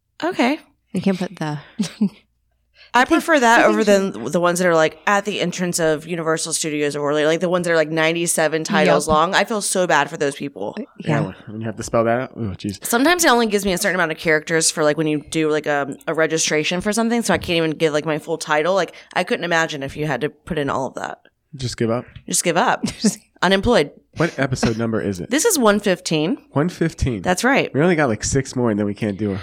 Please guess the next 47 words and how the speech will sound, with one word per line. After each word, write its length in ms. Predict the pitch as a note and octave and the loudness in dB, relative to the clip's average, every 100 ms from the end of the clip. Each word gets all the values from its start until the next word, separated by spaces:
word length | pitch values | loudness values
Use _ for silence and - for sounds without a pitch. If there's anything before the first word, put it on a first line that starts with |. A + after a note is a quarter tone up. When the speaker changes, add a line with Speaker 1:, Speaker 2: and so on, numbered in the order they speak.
| - | -2
Speaker 3:
your 120 | G#2+ | 0
little 180 | G2+ F#2 | 0 0
segment 340 | A2 G2 E2 | -2 -2 -2
anymore. 160 | F2 F2+ | 0 2
Speaker 1:
Then 140 | B3 | 2
I 80 | E4 | 4
don't 100 | D#4 | 2
have 80 | B3 | 2
to 40 | |
talk 300 | F#3+ F3+ D#3+ | 0 0 0
anymore. 220 | D#3 B2+ | -4 2
Speaker 3:
Or 20 | C#3+ | 4
we 60 | |
just 100 | C#3 | 6
Speaker 1:
The, 40 | D3+ | 2
Speaker 3:
have 100 | C#3+ | 2
to 80 | B2+ | 0
do 100 | B2 | 2
the 80 | |
Speaker 1:
the 260 | G#2 F#3 F#3 | 2 4 4
whole 200 | F#3+ A#3 | 6 4
Speaker 3:
future. 80 | A#3 | 4
Speaker 1:
first 260 | G3+ G#3 | 0 2
five 160 | F3+ D3+ | 2 4
Speaker 3:
What 60 | D3 | 4
Speaker 1:
minutes. 80 | D#3+ | 6
Speaker 3:
will 80 | D#3+ | 6
they 20 | |
do 200 | C3 C#3+ | 6 4
in 80 | C3 | 4
the 60 | G#2 | 0
future? 500 | - A2+ - - - | -4 -6 -6 -12 -2
Speaker 1:
Oh, 260 | A3+ A3 - | -2 -2 -6
we 80 | E3 | -8
can 120 | D#3+ | -6
only 280 | F2 E3 F3 | -2 0 0
guess. 340 | D3+ A#2+ D#3 | 0 0 -2
We'll 120 | - - | 0 2
talk 140 | F#3+ | 4
about 120 | G3 | 4
the 80 | E3 | 2
Jetsons 440 | E3 D3+ - E3 D#3 | 2 0 0 -4 -4
and 80 | - | -2
everything 480 | F#3 F3+ D#3 C#3+ C#3 | 0 2 0 -2 -2
that's 140 | C#3+ | -4
going 200 | - D3+ | -2 0
on. 240 | D3 C3+ | 2 0